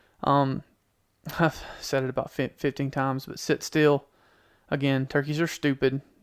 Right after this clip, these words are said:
They only s-, they see movement. They have great eyesight, but it's all based on movement. It's just like all, most other animals.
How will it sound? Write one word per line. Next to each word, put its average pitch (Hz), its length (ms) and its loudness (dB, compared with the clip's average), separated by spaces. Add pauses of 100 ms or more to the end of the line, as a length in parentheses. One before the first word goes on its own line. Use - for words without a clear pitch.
(120)
They 139 300 0
only 151 280 0
s-, - 160 -4
they 147 180 0
see 170 260 2
movement. 143 480 0
They 143 140 0
have 143 180 -2
great 139 220 0
eyesight, 131 440 -2
but 135 120 -2
it's 123 140 -6 (100)
all 135 240 2
based 139 260 0
on 127 160 -4
movement. 131 320 -2
It's - 120 -14
just - 180 -10
like 127 120 -6
all, - 200 -6
most 143 280 -2
other 135 220 0
animals. 131 400 -8